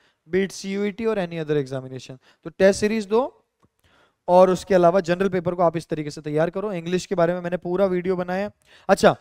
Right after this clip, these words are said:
अपने पास हिमालय एजू हब का आप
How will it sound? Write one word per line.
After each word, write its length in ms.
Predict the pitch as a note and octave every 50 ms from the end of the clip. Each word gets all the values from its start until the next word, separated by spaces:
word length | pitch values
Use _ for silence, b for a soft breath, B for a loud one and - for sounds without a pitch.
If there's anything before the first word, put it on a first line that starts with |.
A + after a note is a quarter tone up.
| b b b b
अपने 320 | b F#3 F#3 G3 A3 A#3 A3+
पास 280 | G#3+ G3+ E3 - - _ _ _ _ -
हिमालय 460 | F#3+ F#3+ G3+ G#3 G#3+ A#3 B3 A#3+ A3+
एजू 220 | G#3+ F#3+ A3+ A#3+
हब 240 | A3 A3 G#3+ G3 - -
का 100 | A#3+ A#3 A3+ G3+
आप 260 | G3 G#3 G3+ _ A3+